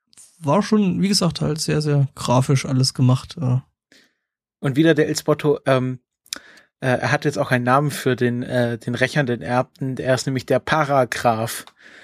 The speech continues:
Speaker 2: weil er immer ein
Speaker 1: <laughs>
Speaker 2: Paragraphenzeichen auf seine Kugel eingraviert hat.
Speaker 1: Ja, Spotto war irgendwie an dem Sonntag wieder ziemlich gut dabei gewesen.
Speaker 2: Und was ich mir dann noch überlegt hab, äh, wo der Polizeichef dann meinte, ein, ein Heckenschütze in Luzern,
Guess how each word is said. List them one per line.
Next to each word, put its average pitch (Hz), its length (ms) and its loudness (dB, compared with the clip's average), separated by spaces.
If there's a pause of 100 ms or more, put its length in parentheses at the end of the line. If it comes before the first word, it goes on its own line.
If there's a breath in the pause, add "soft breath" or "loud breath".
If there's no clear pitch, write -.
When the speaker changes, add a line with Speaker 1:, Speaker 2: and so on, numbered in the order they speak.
(280 loud breath)
Speaker 2:
weil 127 140 2
er 127 120 4
immer 131 140 0
ein 127 180 0
Speaker 1:
<laughs> - 40 -16
Speaker 2:
Paragraphenzeichen 139 880 0
auf - 80 -2
seine 131 200 -2
Kugel 139 300 -2
eingraviert 127 580 -4
hat. - 240 -8 (680 loud breath)
Speaker 1:
Ja, 196 200 2
Spotto 214 420 0
war 165 200 2
irgendwie 165 280 0
an 151 100 0
dem 151 160 0
Sonntag 156 340 -2
wieder 143 220 0
ziemlich 170 340 2
gut 160 180 -2
dabei 139 220 0
gewesen. 131 480 2 (920)
Speaker 2:
Und - 100 -8
was - 140 0
ich 254 120 -4
mir 165 100 0
dann 156 120 2
noch 147 120 -2
überlegt 147 340 0
hab, - 280 -2
äh, 135 200 0
wo 131 100 -4
der 123 280 2
Polizeichef 139 680 -2
dann 131 180 -2
meinte, 127 500 -2 (580 loud breath)
ein, 131 440 -2
ein 135 80 -6
Heckenschütze 160 640 -2
in 147 140 -4
Luzern, 156 580 2